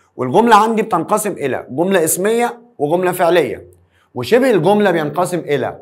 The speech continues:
جر ومجرور أو ظرف. إذا الخبر إما أن يكون مفردا، أو يأتي جملة اسمية، أو يأتي جملة فعلية،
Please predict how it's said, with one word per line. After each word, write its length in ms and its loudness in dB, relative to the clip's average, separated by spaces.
جر 280 6
ومجرور 720 2
أو 320 4
ظرف. 300 0
إذا 140 2
الخبر 640 0
إما 220 2
أن 80 -2
يكون 360 -2
مفردا، 540 -2
أو 140 2
يأتي 340 0
جملة 300 0
اسمية، 540 -2
أو 120 2
يأتي 300 2
جملة 300 0
فعلية، 600 0